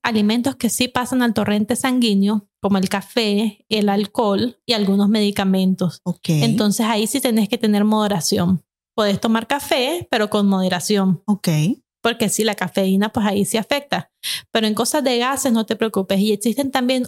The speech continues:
Speaker 1: otros casos que son los de las alergias alimentarias. Tal vez tu hijo, vos no sabes, y va a venir con alergia a algún alimento, por ejemplo,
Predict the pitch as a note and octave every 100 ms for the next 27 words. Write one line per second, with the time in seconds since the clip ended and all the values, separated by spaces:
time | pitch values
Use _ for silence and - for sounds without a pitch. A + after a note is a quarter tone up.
0 | - A#3 A#3+ C#4 - B3+ G#3+ - A3+ F#3+
1 | - G3 G3 G#3+ A3+ A3+ - G#3 G3+ G3
2 | A#3 A#3 A3+ G#3 G3 G3 F#3+ F3+ D3+ G3+
3 | G3 F3+ B3+ A#3+ A#3 A#3 F#3+ G#3 - A3
4 | G#3 G#3 F#3 F#3+ G3+ G3 A3+ A3+ A3+ G3+
5 | G#3+ A#3+ G#3+ - G3+ F#3+ G3+ G3+ G3+ B3
6 | A#3+ G#3 G#3 A3+ G3+ G3 G3 F#3+ G#3 G#3+
7 | A3+